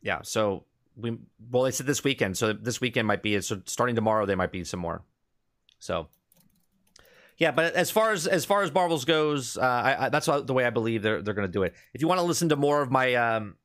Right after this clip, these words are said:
I, I talked about every rumor or leak and D L C character. Uh, it's over on our, this channel right now. You can go listen to it. Uh, you know,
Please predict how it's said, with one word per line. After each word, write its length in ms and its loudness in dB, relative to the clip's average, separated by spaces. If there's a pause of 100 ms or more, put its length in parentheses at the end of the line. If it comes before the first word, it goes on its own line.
(340)
I, 200 0
I 20 2
talked 240 -2
about 240 0
every 200 0
rumor 340 0
or 80 0
leak 280 -2
and 140 -2
D 100 0
L 100 2
C 180 -4
character. 540 -2 (280)
Uh, 220 2
it's 120 -2
over 140 2
on 80 0
our, 220 0 (160)
this 180 -2
channel 260 0
right 200 0
now. 180 2
You 140 -2
can 80 -2
go 80 2
listen 300 -2
to 160 0
it. 120 -2 (400)
Uh, 380 0 (320)
you 80 -8
know, 140 -8